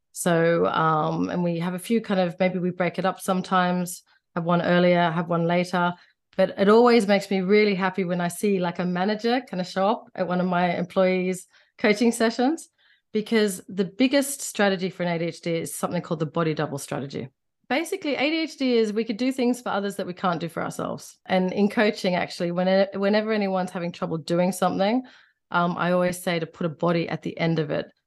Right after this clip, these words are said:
Again, this goes back to rejection sensitive dysphoria, believe it or not. Okay. Um, and this is why as well, if an A D H D wants to be coached, you've gotta make sure that the, the coach is someone that they look up to,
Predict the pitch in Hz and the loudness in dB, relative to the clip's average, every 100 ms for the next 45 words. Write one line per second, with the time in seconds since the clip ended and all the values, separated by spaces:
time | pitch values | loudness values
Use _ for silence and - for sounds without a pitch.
0 | _ _ _ 185 220 226 247 240 208 185 | _ _ _ -2 2 4 4 2 0 0
1 | 185 180 180 156 170 170 160 160 160 160 | -2 -4 -4 -4 -2 -2 -2 -4 -2 -4
2 | 156 156 147 - 175 165 156 156 151 147 | -4 -8 -10 -6 -2 0 0 -2 -2 -2
3 | 147 143 147 - - _ _ _ 160 - | -2 0 0 -4 -8 _ _ _ -12 -6
4 | 156 165 - - 160 160 160 185 190 214 | -4 -4 -6 -2 0 0 0 0 0 -2
5 | 190 196 185 180 170 170 175 160 160 160 | -2 2 4 4 0 0 0 0 -2 -4
6 | 180 170 170 165 160 - 180 170 - 170 | -6 -6 -4 -2 -2 -2 -2 -2 -2 -2
7 | 160 156 - 175 165 220 226 - 185 180 | 0 -2 -4 -6 -2 0 0 -2 -4 -2
8 | 170 170 165 - 214 185 170 - 156 151 | 0 -2 -4 -4 0 0 -2 -4 -4 -6
9 | - _ - - - 170 - 202 175 180 | -10 _ -20 -14 -6 -6 -2 2 2 0
10 | 170 - 208 196 175 170 165 165 160 196 | -6 0 2 4 2 0 -4 -4 -2 -4
11 | - 160 - | -4 -8 -8